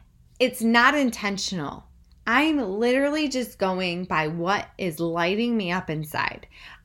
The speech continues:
I have become so aligned with myself that I am doing the best that I can for myself.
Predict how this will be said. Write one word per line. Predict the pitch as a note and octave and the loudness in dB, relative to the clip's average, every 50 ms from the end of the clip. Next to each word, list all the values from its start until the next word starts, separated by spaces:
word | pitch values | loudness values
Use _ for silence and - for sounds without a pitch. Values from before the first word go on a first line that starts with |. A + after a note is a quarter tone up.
| _ - | _ 0
I | G3 F#3+ G3+ A3 | 4 4 4 4
have | B3 C4 C#4+ C4 C4 | 4 2 -2 -2 -2
become | B3+ C4+ A#3+ A#3 A#3 G3+ F#3+ | -4 -4 -2 -2 -2 0 0
so | F3+ - - G3 F#3+ G3+ | -2 -2 -2 -2 0 0
aligned | A3 A3+ A3+ G#3 E3+ D3 C#3+ D#3 F3+ F#3+ | 0 0 0 0 0 -2 -2 -2 -2 0
with | G3+ A3+ A#3 - | -2 -2 -2 -2
myself | B3+ B3 C4 C4 C4 - B3+ B3+ C4 C4 - | -2 0 0 -2 0 0 2 2 2 0 -2
that | - G#3 F#3 | -4 -2 0
I | F3+ F3+ G#3 | 0 0 0
am | A3+ A3+ A3+ G#3+ G3 | 0 0 0 0 -2
doing | D#3+ - G3 G3+ F#3+ G#3+ B3 C4+ D4 D#4+ E4+ F4+ F4+ - - - - - _ | -2 -2 -4 -2 0 0 0 0 0 0 -2 -2 -4 -10 -20 -20 -20 -6 _
the | - G#3 | -2 -2
best | F#3+ - F#3+ E3+ F3+ G3+ - - | 0 2 2 2 2 0 -2 -2
that | A#3 A3+ | 0 2
I | A3+ A3 | 2 0
can | G#3+ G#3+ - G3+ F3+ F3 E3+ F3 F3 | 0 -2 -6 -4 -4 -2 -4 -6 -6
for | - - F3+ E3+ | -6 -4 -4 -2
myself. | D#3+ D3+ C#3+ D#3 D3+ - - - - - | -2 -2 -4 -4 -4 -2 -2 -2 -2 -4